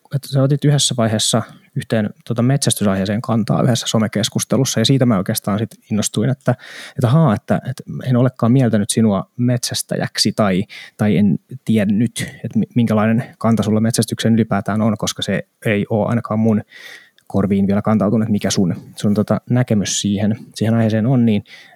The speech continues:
ajattelinpa, että jospa aloitettaisiin sillä, että, että kerro hiukan, että miltä, miltä metsästys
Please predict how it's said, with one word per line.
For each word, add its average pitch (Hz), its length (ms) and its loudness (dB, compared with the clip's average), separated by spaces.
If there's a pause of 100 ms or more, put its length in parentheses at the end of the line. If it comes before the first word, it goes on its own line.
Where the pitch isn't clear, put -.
(140)
ajattelinpa, 147 680 2
että - 320 0 (420)
jospa - 400 2
aloitettaisiin 127 640 0
sillä, 117 280 2
että, 104 260 -2 (180)
että - 180 -6 (160)
kerro 185 220 2
hiukan, 127 300 4
että 107 240 -2 (180)
miltä, 151 420 2 (300)
miltä 151 180 2
metsästys - 720 -2